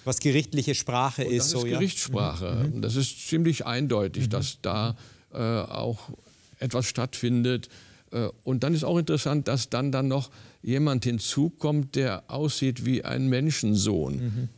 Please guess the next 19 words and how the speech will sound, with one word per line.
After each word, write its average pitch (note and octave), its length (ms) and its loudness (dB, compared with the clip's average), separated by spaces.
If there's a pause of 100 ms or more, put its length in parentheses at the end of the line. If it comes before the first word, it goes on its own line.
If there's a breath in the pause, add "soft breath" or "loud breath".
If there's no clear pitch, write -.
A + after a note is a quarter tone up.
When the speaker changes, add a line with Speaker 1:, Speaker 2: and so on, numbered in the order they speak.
(160)
Speaker 1:
Mhm. B2 100 -4
Speaker 2:
Ein A#2 180 2
Begriff, A#2+ 420 0
der A#2+ 200 0
im A2+ 340 2
Neuen B2 380 2
Testament C#3+ 580 0
von D3+ 160 2
Jesus E3+ 460 4
ja A2 100 2
selbst F#3 320 0
Speaker 1:
Ja. C#3 180 4
Speaker 2:
aufgegriffen F#2+ 520 -4
Speaker 1:
Ja. C#3 140 4
Speaker 2:
wurde. - 120 -4
"Ich C#3 180 -2
Speaker 1:
Ja. C3+ 220 0
Speaker 2:
bin E3 300 2
Menschensohn." F#2+ 760 0